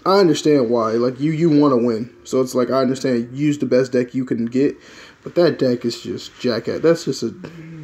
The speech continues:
I feel like people that play that deck on Duel Links are just assholes. It's like, pick a better deck, please.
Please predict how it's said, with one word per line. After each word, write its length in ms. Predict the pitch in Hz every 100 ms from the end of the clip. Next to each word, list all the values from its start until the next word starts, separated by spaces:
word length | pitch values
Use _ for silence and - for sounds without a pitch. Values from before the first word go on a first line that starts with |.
| 151 -
I 60 | 160
feel 180 | 202
like 160 | 196 151
people 220 | 160 156
that 140 | 143 127
play 160 | 143
that 180 | 131 127
deck 220 | 123 127
on 160 | 123 127
Duel 140 | 127
Links 200 | 123 120
are 60 | 117
just 180 | 120 120
assholes. 560 | - 71 - 101 - - _ _ - - - _ _ _ _ _ _ - -
It's 180 | 131
like, 200 | 127 117
pick 200 | - 175
a 20 | 147
better 240 | 131 123
deck, 260 | 110 98 -
please. 440 | 131 110 - -